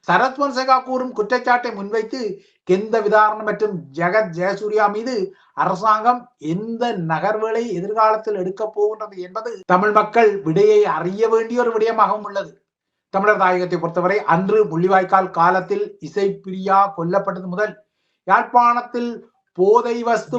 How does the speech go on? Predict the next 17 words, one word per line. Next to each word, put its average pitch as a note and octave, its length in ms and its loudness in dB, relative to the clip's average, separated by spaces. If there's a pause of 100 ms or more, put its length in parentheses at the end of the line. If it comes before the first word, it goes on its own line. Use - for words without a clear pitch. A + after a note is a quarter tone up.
பாவனைக்கு A#3 560 2
அடிமையான A#3 640 0 (100)
சுருதி A#3 420 -6
என்ற A#3 340 -2 (140)
இருபது A3 400 -4
வயதான A#3 440 -2
பெண் A#3 240 -4 (320)
இந்த F#3 200 -4
வாரம் A3+ 380 2
தனக்குத்தானே A3+ 760 -2 (160)
தீயிட்டு G#3+ 500 -10 (120)
தற்கொலை F#3 500 -2 (100)
செய்தது A3 440 -8
வரை B3 220 -2 (500)
பெண்கள் G#3+ 480 2
எதிர்நோக்கி G#3 520 -2
கொள்ளும் G#3 420 0